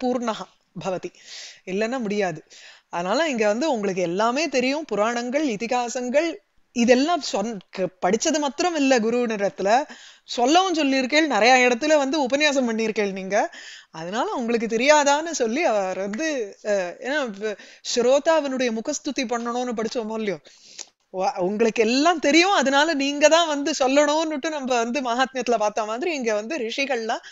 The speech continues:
சூத பௌராணிகர்கிட்ட சொல்றா. ம். இதுல வியாக்கியானத்துல வந்து ரொம்ப இல்ல, அதனால அத, அ, சட்டுன்னு பார்த்துருவோம். ஆம்,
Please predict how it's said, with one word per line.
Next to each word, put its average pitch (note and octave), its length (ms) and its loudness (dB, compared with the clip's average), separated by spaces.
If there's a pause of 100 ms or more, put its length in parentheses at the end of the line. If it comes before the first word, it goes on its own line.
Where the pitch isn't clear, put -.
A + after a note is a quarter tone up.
(200)
சூத B3+ 260 -4
பௌராணிகர்கிட்ட F#3+ 760 -6
சொல்றா. D#3 240 -8 (840)
ம். B3 200 -10 (880)
இதுல B3+ 240 2
வியாக்கியானத்துல C4 800 2
வந்து B3 260 -2
ரொம்ப C4+ 380 4
இல்ல, A#3 480 4
அதனால G#3+ 420 0
அத, F#3 460 0 (200)
அ, F#3 280 -4
சட்டுன்னு A3+ 420 -4
பார்த்துருவோம். F#3+ 560 -4 (600)
ஆம், F3 840 -14